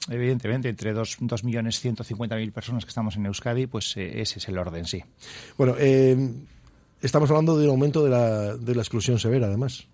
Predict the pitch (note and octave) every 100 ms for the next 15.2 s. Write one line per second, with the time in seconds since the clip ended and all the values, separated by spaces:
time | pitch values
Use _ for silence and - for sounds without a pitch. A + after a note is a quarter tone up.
0 | _ - - - F3 C#3+ C#3 E3 E3+ E3
1 | D#3+ D#3 D3+ B2+ C#3 B2+ A#2+ A#2+ - A#2+
2 | G#2+ A2+ G#2 D3+ B2+ - D3 C3 A#2+ A#2+
3 | C#3+ - B2 A#2 B2 A#2 - - G#2+ -
4 | C3 - B2 A#2+ A#2 A#2+ G#2 G#2 G2+ G#2
5 | G#2+ G#2 - A#2 - C3+ B2 - C3 A#2
6 | A2+ A2+ A2 B2+ A#2+ A#2+ - B2+ A#2 A2+
7 | A2 B2+ B2+ B2+ B2 - - - - -
8 | B2+ - A#2+ - C3+ C3 C3+ B2 A2 G#2+
9 | G#2 A#2+ - A#2+ D3 B2+ A#2+ A#2 G#2 F#2
10 | B2+ A#2 A#2 C3 B2 B2+ - B2+ B2 -
11 | C3+ - A2+ - B2+ B2+ A2 G#2+ C#3+ A#2+
12 | A2+ A2 A#2 A#2 C3+ D3+ A#2+ - B2 D3+
13 | A2 G#2+ C#3 - C#3+ C3 D3 D3+ B2+ B2+
14 | B2 - A#2 G#2+ B2+ B2 A2 B2+ D3+ D#3+
15 | F#3+